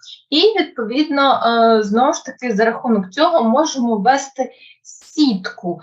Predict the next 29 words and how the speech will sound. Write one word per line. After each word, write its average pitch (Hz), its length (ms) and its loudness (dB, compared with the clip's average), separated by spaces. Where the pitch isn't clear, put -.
да, 285 120 4
тобто - 280 -6
систему 254 560 0
координат, 269 720 -2
але, 247 440 4
е, 226 160 4
тут 330 320 -6
учні, 277 640 0
е, 226 440 4
скажімо 233 380 -4
так, 247 400 2
е, 240 40 2
м, 226 600 0
вміють, 247 600 -2
е, 208 200 4
зчитувати 226 720 -4
координати 226 800 2
точок, 208 500 0
е, 214 200 4
я-, 202 380 -2
які 240 360 -6
є, 196 440 0
е, 190 200 -4
цілими 202 440 0
числами, 269 520 -2
і 311 80 0
навпаки 277 580 -4
вміють 202 360 0
будувати, 196 800 -2